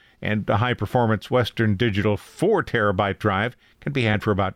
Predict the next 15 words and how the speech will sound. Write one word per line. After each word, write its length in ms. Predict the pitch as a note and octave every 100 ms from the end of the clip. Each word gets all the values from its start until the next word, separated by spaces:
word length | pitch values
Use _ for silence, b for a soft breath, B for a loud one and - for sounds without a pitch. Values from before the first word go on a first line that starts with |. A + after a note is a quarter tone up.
| -
two 160 | D#3+ C3
hundred 260 | A2+ F#2+
dollars. 460 | G2+ G2 E2 D2+ - B B B
So 240 | B F#3+ E3
there 160 | D#3+
is 400 | - G#3 G3 C#3+ B2+
still 420 | - E3 D3+ D3
a 60 | -
price 420 | - B2+ A#2 - -
difference, 460 | G#2+ A#2+ - B2+ -
and 260 | - B2+ A#2+
it 180 | B2
is 220 | A#2+ C3 -
still 400 | - G#2 G2+ -
significant, 760 | - B2 E3+ F#3+ C3+ G#2+ E2+